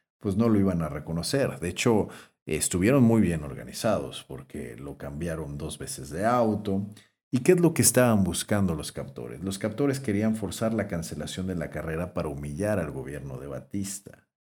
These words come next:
Es decir, poner en duda la organización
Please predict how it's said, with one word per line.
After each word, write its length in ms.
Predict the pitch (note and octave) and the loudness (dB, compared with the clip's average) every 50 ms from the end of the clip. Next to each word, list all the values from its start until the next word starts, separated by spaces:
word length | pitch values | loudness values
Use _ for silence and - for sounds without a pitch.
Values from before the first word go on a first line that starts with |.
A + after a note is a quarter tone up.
| _ _ _ _ _ _ _ _ _ _ _ _ - | _ _ _ _ _ _ _ _ _ _ _ _ -6
Es 200 | D#2+ E2 D#2+ - | -4 -4 -2 -2
decir, 520 | G2+ G2+ - E3+ F#3 E3+ - - - _ _ _ | -2 0 0 2 2 2 0 -2 -6 _ _ _
poner 300 | - E2+ E2+ F2 F#2 F#2+ | -2 0 0 2 2 4
en 160 | F#2+ F#2+ F#2+ | 4 6 6
duda 420 | G2 B2 B2+ A2 G#2+ G2+ G#2 G#2+ - | 6 6 6 4 4 2 2 0 -2
la 100 | F2 E2+ | -4 -4
organización 880 | D#2+ D#2+ D2 D2+ D#2 D#2+ - - F#2 - - - G2 F#2+ G2 G2 - | -4 -4 -4 -6 -6 -6 -6 -6 -8 -6 -4 -2 0 0 0 0 -2